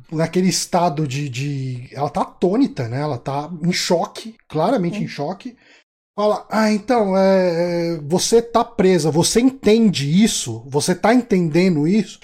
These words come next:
Speaker 1: Tá. Ela demora pra responder, ele dá tapa na mesa. "Você entende isso?" Cara, é,
Speaker 2: Sim.
Speaker 1: é
Speaker 2: É muito, tipo, "Eu tô muito full, você acabou com a minha construção, você
Speaker 1: Hum,
Speaker 2: acabou
Speaker 1: uhum.
Speaker 2: com, com a minha denúncia, agora você não tem mais valor."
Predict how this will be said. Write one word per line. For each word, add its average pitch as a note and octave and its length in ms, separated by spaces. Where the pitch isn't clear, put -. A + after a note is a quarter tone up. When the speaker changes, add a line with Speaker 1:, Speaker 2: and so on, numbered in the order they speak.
Speaker 1:
Tá. E3 120
Ela F#3+ 200
demora G3 580
pra A3+ 140
responder, F#3 520
ele A#3 140
dá D#3+ 140
tapa - 460
na C4+ 120
mesa. G3 360
"Você G3 440
entende A3+ 600
isso?" E3+ 400
Cara, - 240
é, D#3+ 560
Speaker 2:
Sim. G3+ 220
Speaker 1:
é A#3 840
Speaker 2:
É A#3+ 40
muito, A#3 420
tipo, A3 300
"Eu A3 120
tô C4 120
muito C4+ 260
full, A3+ 240
você A3+ 120
acabou A3 460
com - 100
a - 20
minha A3 180
construção, G#3 720
você E3+ 180
Speaker 1:
Hum, - 20
Speaker 2:
acabou F#3 420
Speaker 1:
uhum. F3 80
Speaker 2:
com, G3 360
com G3 80
a - 20
minha G3+ 160
denúncia, F#3+ 680
agora E3 260
você F3+ 120
não G3 80
tem G#3 100
mais F#3+ 160
valor." F#3 280